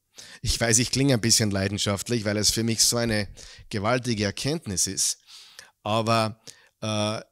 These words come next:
ich will nicht dogmatisch sein. Gerade beim Endzeitthema ist es wichtig, dass wir Christen nicht dogmatisch sind. Das heißt, da gibt es unterschiedlichste,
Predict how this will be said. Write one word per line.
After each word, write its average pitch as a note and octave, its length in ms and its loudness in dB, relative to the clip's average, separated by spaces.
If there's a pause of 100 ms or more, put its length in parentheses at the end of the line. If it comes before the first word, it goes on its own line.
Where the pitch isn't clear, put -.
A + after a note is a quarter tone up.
ich G2+ 200 -6
will C#3 140 2
nicht C#3+ 300 0
dogmatisch A2 640 0
sein. - 340 -4 (460)
Gerade C3 320 0
beim C3+ 160 -4
Endzeitthema G#2 1120 -2
ist A#2 160 -4
es F#2+ 340 -4
wichtig, - 840 -4 (440)
dass G2 240 0
wir A#2 120 2
Christen C3 720 0
nicht A#2+ 640 -2 (160)
dogmatisch A2 800 0
sind. F2 380 0
Das F#2 120 0
heißt, A#2+ 340 -2 (300)
da A#2+ 100 -10
gibt A#2+ 260 -4
es C3 220 0 (300)
unterschiedlichste, A#2+ 1200 -2